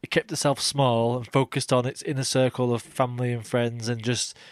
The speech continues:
again, doesn't care really about, like, 'cause, 'cause it, like his dad says, like he says at the start, "Oh, you know, money, I could get, I could get really rich." Like, there could have been a whole section of him getting, t-,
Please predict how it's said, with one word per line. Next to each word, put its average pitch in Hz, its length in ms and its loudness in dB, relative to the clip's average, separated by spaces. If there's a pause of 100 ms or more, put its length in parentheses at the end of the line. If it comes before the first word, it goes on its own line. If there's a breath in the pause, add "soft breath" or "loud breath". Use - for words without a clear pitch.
(640 soft breath)
again, 143 240 4
doesn't 147 280 0
care 139 400 6
really 135 320 6
about, 120 400 2 (840)
like, 143 100 -2
'cause, 156 260 -2
'cause 180 180 4
it, - 220 4
like 196 140 2
his 190 140 2
dad 226 180 6
says, 131 220 4
like 143 180 2
he 151 60 -2
says 151 180 4
at 143 60 -2
the 123 40 -4
start, 135 340 6
"Oh, 131 220 6 (580 soft breath)
you 135 80 2
know, 120 60 4
money, 131 320 6
I 117 60 4
could 123 160 -2
get, 127 120 2
I 131 120 2
could 127 100 0
get 120 140 0
really 117 160 0
rich." 143 260 4
Like, 147 100 6
there 165 80 4
could 175 140 4
have 170 80 6
been 170 120 6
a 147 40 6
whole 160 400 8 (200 loud breath)
section - 460 4
of 120 120 0
him 123 160 0
getting, 139 240 -6
t-, - 140 -2